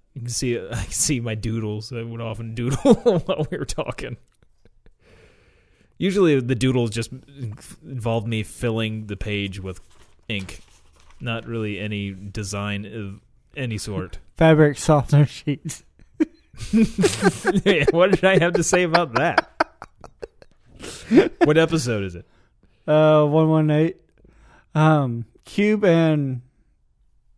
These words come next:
Speaker 2: Mace? Malice up? I don't know. Metro. Um,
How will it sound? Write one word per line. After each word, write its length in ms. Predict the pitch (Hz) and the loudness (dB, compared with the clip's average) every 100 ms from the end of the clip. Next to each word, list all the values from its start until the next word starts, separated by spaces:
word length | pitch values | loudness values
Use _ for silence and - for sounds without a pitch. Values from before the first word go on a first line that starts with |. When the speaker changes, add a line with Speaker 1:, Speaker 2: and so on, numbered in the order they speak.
| _ _ _ _ _ _ _ _ _ _ _ _ _ | _ _ _ _ _ _ _ _ _ _ _ _ _
Speaker 2:
Mace? 720 | 120 143 208 - - - - _ | -12 -6 -6 -8 -14 -16 -20 _
Malice 440 | - 135 202 277 - | -6 -2 -2 -2 0
up? 320 | 320 330 - - | -2 -2 -16 -14
I 40 | |
don't 100 | 160 | -12
know. 160 | 120 131 _ - - | -12 -14 _ -20 -4
Metro. 640 | 165 185 - 190 190 196 - _ _ _ _ _ _ _ _ _ _ _ | 0 0 2 4 4 4 -2 _ _ _ _ _ _ _ _ _ _ _
Um, 640 | 139 135 127 123 123 - | -10 -10 -10 -12 -14 -18